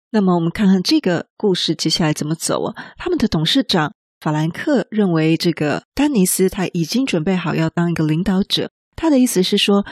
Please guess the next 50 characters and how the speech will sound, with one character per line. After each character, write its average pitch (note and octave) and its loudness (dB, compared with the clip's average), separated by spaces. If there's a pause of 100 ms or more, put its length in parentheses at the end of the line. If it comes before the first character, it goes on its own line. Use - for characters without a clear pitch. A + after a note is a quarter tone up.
当 D4 -2
时 D#3 0
丹 G3 2
尼 F3 4
斯 E3+ 0
虽 G3+ 0
然 F#3+ 2
还 F#3+ -2
没 A#3+ 4
有 A#3 6
拥 D#3+ 4
有 F3 2
这 E3+ 0
个 D#3+ 0
最 - 0
终 A3 -2
的 D#3+ 0
决 - -4
策 - 0
权， - -4 (220)
却 - 0
已 E3 2
经 C4 0 (120)
领 E3 0
会 C#4+ 2
了 E3+ 2
整 D3 -4
个 D#3 -2
决 D3+ -2
策 - 0
过 B3 0
程 D#3+ -6
的 E3+ -2
复 G3+ -2
杂。 D3 -4
那 F#3+ 2
么 F3 0
这 F3 -2
个 E3 2
董 D3+ -4
事 F3+ 0
长 C#3+ -4 (280)
还 F#3 -2
记 B3+ 0
得， E3 2 (220)
丹 D#4+ 2
尼 A#3+ 4
斯 B3 2
看 - -6
得 B3 -2